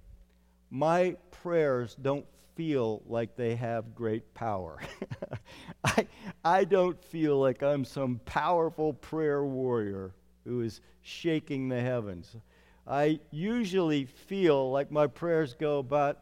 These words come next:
up to the ceiling and maybe come down again. But I have to believe God's word, that my prayers have great power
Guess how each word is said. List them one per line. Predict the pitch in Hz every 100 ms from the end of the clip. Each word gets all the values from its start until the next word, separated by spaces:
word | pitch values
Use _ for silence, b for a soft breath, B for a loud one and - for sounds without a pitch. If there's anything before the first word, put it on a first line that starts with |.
| -
up | 143 147 -
to | 156
the | 131
ceiling | 120 - 156 151 135 117
and | 117
maybe | 123 123
come | 120 - 120
down | 120 123 120
again. | 120 98 85 80 - _ _ b b b -
But | 156
I | 165
have | 135 180 202 202
to | 208
believe | 180 185 190 180
God's | 190 185 180 147
word, | 165 190 208 127 92 - _ _
that | 139
my | 156 165
prayers | - - 175 190 170
have | 175 160 143
great | 156 185 202 - -
power | - - 196 202 135